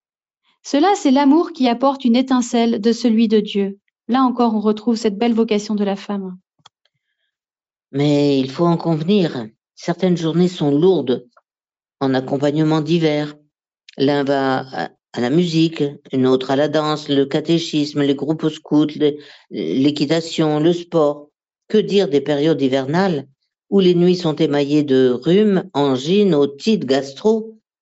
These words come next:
Speaker 2: et d'interminables consultations aux urgences médicales.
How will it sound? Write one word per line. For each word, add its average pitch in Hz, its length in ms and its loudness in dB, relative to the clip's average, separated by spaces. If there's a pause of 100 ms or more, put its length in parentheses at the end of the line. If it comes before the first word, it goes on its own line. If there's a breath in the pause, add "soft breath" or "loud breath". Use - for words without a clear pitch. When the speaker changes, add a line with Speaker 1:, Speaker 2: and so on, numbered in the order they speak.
(180)
Speaker 2:
et 143 160 2
d'interminables 147 960 -2
consultations 175 880 -4 (400)
aux 147 160 0
urgences 139 480 -4
médicales. 127 680 -4